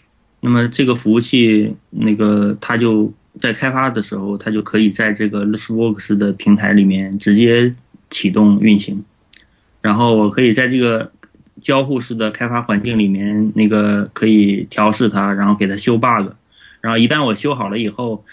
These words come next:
我就可以使用我刚才提到的那个 Lisp 到 C 的转译器，把这些一百万行 Lisp 代码转译成 C，然后呢，在 Visual Studio 编译成最终的产品。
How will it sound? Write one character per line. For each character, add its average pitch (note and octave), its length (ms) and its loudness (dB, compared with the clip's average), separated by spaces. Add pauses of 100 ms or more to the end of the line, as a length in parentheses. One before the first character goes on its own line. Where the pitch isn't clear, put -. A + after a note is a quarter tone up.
(180)
我 G#2 100 -6
就 A2 180 0
可 G#2+ 160 -2
以 A2+ 120 2
使 G#2+ 200 -4
用 G#2+ 160 4
我 G2+ 60 4
刚 A2+ 180 -2
才 A#2 140 -2
提 A#2+ 260 -4
到 A2+ 140 0
的 G#2+ 100 2
那 G#2+ 160 4
个 G#2 140 2
Lisp A2+ 380 -2
到 A2 160 0
C A#2 260 0
的 G#2+ 160 0
转 F#2+ 280 -4
译 G#2+ 100 -2
器， G#2+ 280 -2 (320)
把 G2+ 160 -4
这 G#2+ 200 -2
些 A2 260 -4
一 B2 100 -8
百 A2 180 -2
万 A#2 200 -4
行 G#2+ 180 -4
Lisp A2 220 -8
代 A2 160 -4
码 G2 200 -4
转 G2 260 -4
译 A2+ 60 -2
成 G#2 280 -2
C， A#2 400 -2
然 F#2+ 160 -6
后 A2+ 100 -2
呢， G#2 240 2
在 G2+ 300 -4
Visual G#2+ 280 -2
Studio G#2+ 440 0
编 A2+ 260 0
译 A2 60 4
成 G2 260 -2
最 A2 140 2
终 G#2+ 160 4
的 G#2 80 2
产 G2 200 -2
品。 F#2+ 160 -4